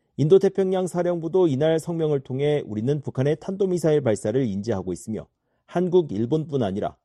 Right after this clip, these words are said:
영내 다른 동맹 및 파트너와 긴밀히 협의하고 있다고 밝혔습니다. 그러면서 미국은 이 같은 행위를 규탄하고 북한이 더 이상의 불법적이고 불안정한 행동을 자제할 것을 촉구한다고 강조했습니다.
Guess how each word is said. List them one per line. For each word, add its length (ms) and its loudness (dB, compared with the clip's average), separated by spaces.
영내 400 2
다른 380 -2
동맹 340 -4
및 220 -6
파트너와 640 -2
긴밀히 420 -4
협의하고 540 0
있다고 320 -6
밝혔습니다. 680 -10
그러면서 420 2
미국은 380 0
이 100 -2
같은 320 0
행위를 420 0
규탄하고 720 0
북한이 400 -4
더 160 -6
이상의 480 -4
불법적이고 880 -2
불안정한 480 -2
행동을 460 -4
자제할 420 -2
것을 320 -8
촉구한다고 680 -4
강조했습니다. 720 -10